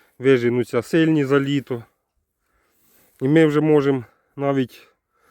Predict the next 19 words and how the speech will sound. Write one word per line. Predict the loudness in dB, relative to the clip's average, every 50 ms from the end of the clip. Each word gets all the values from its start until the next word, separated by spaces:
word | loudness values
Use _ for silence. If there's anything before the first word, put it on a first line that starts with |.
| _ _ _ _ _
весною | -6 -6 -6 0 2 4 4 4 4 2
зробимо | 0 0 0 0 -2 -4
прищепу | -4 -6 -10 -8 -2 -2 -2 -2 -2 -4 -8
в | -8
травні. | -4 -2 0 0 0 0 -2 -4 -6 -10 _ _
І | -16 -12 -6
вже | 0 2 2 2 2
можемо | 2 2 0 0 0 0 -2 -2
на | -4 -4
прищепі | -4 -6 -8 -6 -4 -4 -4 -4 -4 -6 -6
навіть | -4 -2 -2 -2 -2 -4 -6 _ _ _ _ _ _ _ _ _ _ _ _ _ -10
отримати | -8 -2 2 2 2 2 2 -2 -4 _ -4 -2 0 0 0 -2 -4 -6 -12 _ _ _ _ _ _
сигналки. | -6 -4 -2 -2 -2 -2 -2 -4 -4 -6 -10 -18 -20 -20 _ _ _ _ _ _ _ _ _ _ _ _ _ _ _ _ _
Тому | -8 -4 0 0 0 0
що | -2 -6 -8
кущ | -4 -2 -2 -2 -4 -6 -18 -20 -20 _ _ -6
потужний, | -6 -6 -2 0 0 0 0 0 -4 -6 -6
коренева | -4 -6 -4 -4 -2 -2 -2 -2 -2 -4 -4
тут | -6 -8 -10 -10 _ _